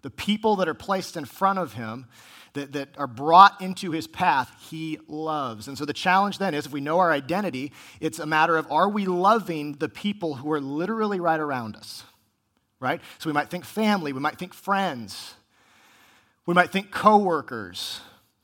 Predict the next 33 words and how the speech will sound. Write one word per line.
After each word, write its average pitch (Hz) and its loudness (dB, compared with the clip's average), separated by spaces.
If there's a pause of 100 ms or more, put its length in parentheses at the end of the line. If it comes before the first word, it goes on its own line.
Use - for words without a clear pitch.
(120)
we 165 0
might 175 6
think 202 -4
neighbors, 190 -2 (1000)
we 156 -4
might 175 8
think 202 -2
random 214 4
people 220 0
that 180 -6
we 170 -2
just 160 -8
have 185 4
interactions 196 2
with 165 -2
during 180 0
the 170 -4
day, 175 0
those 170 2
people 208 0
who 180 -2
are 170 4
brought 156 6
near 220 -2
to 160 -6
us, 147 -2
how 170 -2
are 190 -2
we 220 -6
doing 190 -6
it 170 -14
loving 160 -8
them? 180 -4